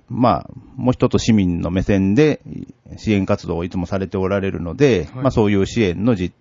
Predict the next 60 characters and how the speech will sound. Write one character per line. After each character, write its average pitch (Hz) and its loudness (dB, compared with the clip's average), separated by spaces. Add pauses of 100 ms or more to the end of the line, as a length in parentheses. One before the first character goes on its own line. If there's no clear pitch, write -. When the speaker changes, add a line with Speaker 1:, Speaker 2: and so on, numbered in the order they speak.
Speaker 1:
態 87 0
や、 90 -2 (600)
ま - 0
あ、 117 2
私 127 2
た 104 2
ち 87 -8
も、 - -6
あ - -12
の、 - -10 (580)
え 65 -16
ー、 73 -12
よ 107 -4
く 95 -8
聞 92 -12
か 95 -2
せ 101 -6
て 98 -2
い 90 -4
く 95 -2
ん - -4
で 87 -6
す - -8
け 85 -8
ど、 87 -4
ま 101 2
あ、 - -4 (320)
弁 113 0
護 113 0
士 98 -6
に 87 -4
対 85 -4
す 90 -10
る、 - -10 (180)
ま - -12
あ、 - -16
不 107 -4
満 101 0
で 98 -6
す 127 -6
ね。 151 -4
Speaker 2:
う 147 -6
ん。 131 -4
Speaker 1:
不 110 0
満 107 2
と - 2
い 98 2
う 131 -2
か、 87 -4
Speaker 2:
う - -6
ん。 - 2
Speaker 1:
な 127 2
か 135 2
な 135 0
か 131 2
支 135 -2
援 98 4
の 85 0
中 85 0
で 76 -6